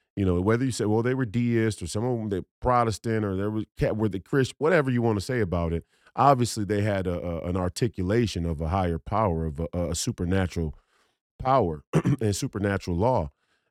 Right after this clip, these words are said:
And, and what they had written out was a, a, a nation of shopkeepers, agrarian farmers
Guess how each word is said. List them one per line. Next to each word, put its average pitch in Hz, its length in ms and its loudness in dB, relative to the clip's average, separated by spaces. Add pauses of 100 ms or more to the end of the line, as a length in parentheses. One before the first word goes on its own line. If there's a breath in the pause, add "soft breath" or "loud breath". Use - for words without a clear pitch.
(140)
And, 104 420 4
and 113 180 2
what 120 180 4
they 156 360 2
had 113 340 0
written 104 260 -2
out 127 360 -2
was 104 600 0 (460)
a, 92 380 -2 (140)
a, - 80 -6
a 90 40 -2
nation 117 380 2
of 127 80 -4
shopkeepers, 107 720 -2
agrarian 107 560 0
farmers 98 640 -2